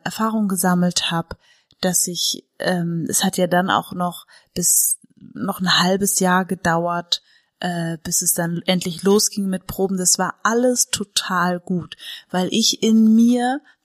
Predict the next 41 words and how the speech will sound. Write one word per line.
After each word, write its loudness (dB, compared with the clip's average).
dadurch 2
hat -4
sich -4
die -4
Lust 2
noch -2
mehr 0
gesteigert, -2
dadurch -4
hat -6
sich -2
das -6
alles 0
noch 0
mehr 0
gesteigert, -2
dass -4
ich -4
wusste, -2
ich -8
will 0
das -2
wirklich -6
machen. -4
Und, -4
äh, -2
ich -2
war 2
Feuer 0
und -4
Flamme -2
oder 0
bin's -2
auch -2
immer 4
noch, -2
ja, -4
von -4
diesem -2
ganzen -2
Projekt. -4